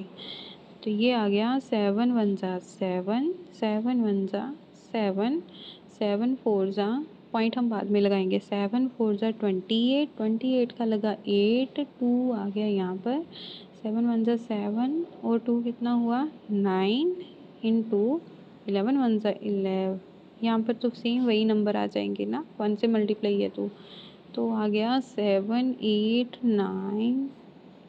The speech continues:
थर्टीन, वन, टू, तो point कहाँ लगेगा? दो डिजिट छोड़ के, ठीक है, तो ये आ गया answer, ठीक है। ये था आपका सी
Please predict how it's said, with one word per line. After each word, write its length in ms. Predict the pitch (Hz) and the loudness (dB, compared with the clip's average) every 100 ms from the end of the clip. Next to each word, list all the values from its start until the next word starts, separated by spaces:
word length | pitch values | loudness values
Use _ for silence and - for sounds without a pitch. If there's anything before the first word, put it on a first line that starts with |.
| - - - - - - 233 | -20 -20 -20 -20 -20 -6 0
थर्टीन, 680 | 226 220 220 220 240 285 285 - - - | 0 2 0 2 0 -2 -6 -16 -20 -10
वन, 400 | 202 202 220 262 302 - - - - - | -6 -4 -2 -4 -6 -14 -20 -20 -20 0
टू, 400 | 277 233 233 294 - - - - - - | 2 4 2 -2 -8 -20 -20 -20 -20 -6
तो 60 | 254 | -4
point 340 | 247 233 240 240 | 0 2 2 2
कहाँ 120 | 269 | 0
लगेगा? 320 | 262 262 294 | 2 2 2
दो 300 | 294 226 226 | 2 4 4
डिजिट 300 | 214 208 202 190 | 4 0 -2 -8
छोड़ 240 | - 190 185 | -8 -8 -8
के, 200 | - 202 | -10 -10
ठीक 240 | - 240 285 | -4 -2 -2
है, 100 | 285 - - - - - | -6 -10 -20 -20 -20 -2
तो 60 | |
ये 200 | 226 214 208 | 2 2 2
आ 120 | 190 | -2
गया 220 | 185 233 339 - - - | -2 -2 -4 -8 -20 -6
answer, 460 | 208 196 - 175 - - - - - | -4 -4 -6 -10 -10 -16 -20 -10 -4
ठीक 160 | 240 | 0
है। 60 | 269 | 2
ये 200 | 240 226 226 | 4 2 0
था 160 | 226 240 | -4 -4
आपका 320 | 233 - 254 277 - - - - - | -4 -6 -8 -8 -12 -18 -18 -20 -20
सी 280 | - 240 | -4 0